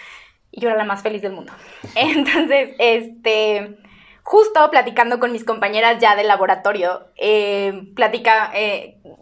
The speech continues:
de los Reyes y no sé qué, y les dije, "¿Cu-, cuál es tu juguete favorito del que te trajeron los Reyes?".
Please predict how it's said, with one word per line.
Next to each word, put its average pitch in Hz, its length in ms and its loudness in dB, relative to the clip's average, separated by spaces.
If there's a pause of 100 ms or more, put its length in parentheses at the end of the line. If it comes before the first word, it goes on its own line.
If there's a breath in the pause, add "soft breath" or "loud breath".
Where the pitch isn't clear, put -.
(680)
de 220 140 2
los 226 180 0
Reyes 226 400 0
y 214 40 -8
no 208 120 -8
sé 240 100 -8
qué, 247 240 -4 (640 loud breath)
y - 100 -4
les 233 160 4
dije, 240 760 2
"¿Cu-, 269 260 0
cuál 403 180 4
es 480 160 2
tu 247 400 0
juguete 240 300 -2
favorito 226 360 2
del 214 220 0
que 208 80 -6
te 202 100 -12
trajeron 208 300 -2
los 196 100 -2
Reyes?". 170 300 -6